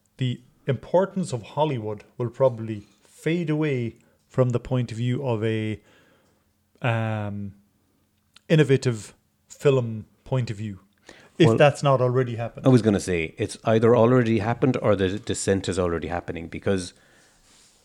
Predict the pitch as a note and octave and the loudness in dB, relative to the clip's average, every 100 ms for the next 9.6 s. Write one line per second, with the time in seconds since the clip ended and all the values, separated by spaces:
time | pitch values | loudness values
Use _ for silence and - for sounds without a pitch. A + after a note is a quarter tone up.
0 | _ _ _ _ G2 F#2 F2+ F2 F2 - | _ _ _ _ -2 -2 0 -2 -4 -6
1 | _ - - _ C#3 C#3+ E3+ C#3 F#2+ G2+ | _ -20 -20 _ 4 8 8 8 4 -2
2 | A#2 - F3+ F3 F#3 E3+ C3+ C#3 D#3 E3 | -2 4 8 10 10 8 4 2 0 0
3 | D3 C3 B2 A#2+ - D#3+ C#3+ B2+ - C3 | 0 -2 -6 -8 -6 -4 -2 -4 2 2
4 | A#2 A2+ B2+ - C3+ A#2+ C3 C#3 E3+ F3+ | 4 2 2 2 0 2 2 2 2 2
5 | D3 C#3+ D3+ C#3 B2 D3+ C#3+ B2 C3 A2+ | 4 8 8 8 4 4 4 4 2 2
6 | A#2+ B2+ B2 A#2+ G#2 F#2 - - - - | 4 4 4 2 -2 -8 -18 -20 -20 -20
7 | - _ - D#3+ D#3+ - D#3 C#3 C3+ B2 | -20 _ 4 6 6 4 2 2 0 0
8 | A#2 B2 B2 C3 B2 A#2 B2 A#2 C3 B2+ | 0 0 2 2 0 -2 -2 2 2 2
9 | A#2+ C3 B2 A#2+ A#2 | 4 4 4 0 -6